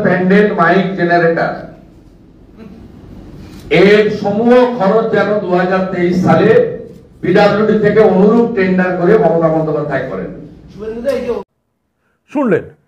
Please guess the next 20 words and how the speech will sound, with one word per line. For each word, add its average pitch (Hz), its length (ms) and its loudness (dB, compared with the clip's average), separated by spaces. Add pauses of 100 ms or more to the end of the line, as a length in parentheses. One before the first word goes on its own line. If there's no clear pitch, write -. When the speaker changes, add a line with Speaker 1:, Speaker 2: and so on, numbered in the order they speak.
(280)
Speaker 2:
তিনি 262 180 -6
কিন্তু 302 200 0
একটা 277 220 0
কথা 311 140 6 (100)
বলেছেন, 247 320 4
সেটা 247 180 2
হচ্ছে 220 200 2 (500)
এই 277 100 0 (140)
যে 262 100 2 (600)
ঈদের 220 360 2 (140)
দিন 147 140 0 (360)
রেড 220 240 4
রোডে 247 220 6 (100)
যে 233 60 2 (160)
নামাজ 202 240 0 (100)
পড়া 214 160 2
হবে 214 180 4
এবং 196 100 -4 (100)
সেখানে 202 280 -2 (720)
ক্যাম্প 262 220 0